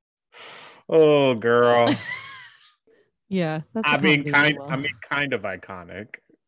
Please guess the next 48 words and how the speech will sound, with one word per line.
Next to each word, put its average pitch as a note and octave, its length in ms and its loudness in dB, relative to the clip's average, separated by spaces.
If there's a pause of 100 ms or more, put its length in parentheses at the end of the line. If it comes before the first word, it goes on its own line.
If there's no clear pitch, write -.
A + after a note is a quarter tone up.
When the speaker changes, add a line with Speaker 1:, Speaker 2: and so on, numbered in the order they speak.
(440)
Speaker 2:
I A3+ 60 -8
saw A#3 140 -8
that A2+ 120 4
movie G#2+ 160 0
in D3+ 80 -6
the D3 60 -6
Speaker 1:
Ish. D3 100 -12
Speaker 2:
theater. D3 340 -4
I A3+ 80 -6
saw C#4+ 200 -4
that A3+ 60 0
movie G#3 280 -2
in E3+ 80 -4
the D#3+ 80 -4
theater. G3+ 500 -4 (1200)
Speaker 1:
Oh C#3 80 -8
my A#2+ 160 -6
God. G2+ 480 -8 (400)
Speaker 2:
<laughs> - 1500 -14
Speaker 1:
We're C#3 260 0
old. G#2+ 500 0 (440)
Speaker 2:
Y-, - 80 -20 (160)
yeah. E3 440 -8 (640)
Yeah, F3 300 -4
we D3 120 -10
are. D3 220 -8 (420)
Speaker 1:
How E4 300 2
old - 280 6
were F3 120 4
you C#3 200 2
when B2+ 160 0
you B2+ 80 -2
went C3+ 180 -4
to B2 80 -10
see D#4 220 -6
that? G#2 300 -8
Wasn't E3 260 -4
Speaker 2:
When A3 80 2
Speaker 1:
that, - 60 0
like, C#4 160 0
Speaker 2:
did - 80 -18
Freddy A3 180 -2
versus A3+ 160 2
Speaker 1:
two A#3+ 80 0
thousand? - 160 -4
Speaker 2:
Jason G#3+ 320 -6
come A#3 100 -10
out? A3 120 -10